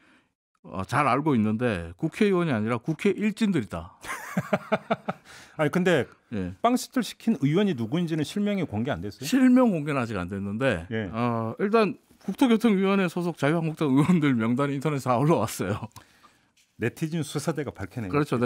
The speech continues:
Speaker 1: 네티즌 수사대가 조만간 밝혀낼 거라고 생각하고 이 부분까지는 제가 조사 안 했습니다.
Speaker 2: 조만간 이 보가 나오겠네요.
Speaker 1: 네.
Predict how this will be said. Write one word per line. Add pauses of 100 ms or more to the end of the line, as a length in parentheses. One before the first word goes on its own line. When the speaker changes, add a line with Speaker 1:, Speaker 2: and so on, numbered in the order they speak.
(100)
Speaker 1:
네티즌
수사대가
조만간
밝혀낼
거라고
생각하고 (220)
이
부분까지는
제가
조사
안
했습니다.
Speaker 2:
조만간
이
보가
나오겠네요.
Speaker 1:
네.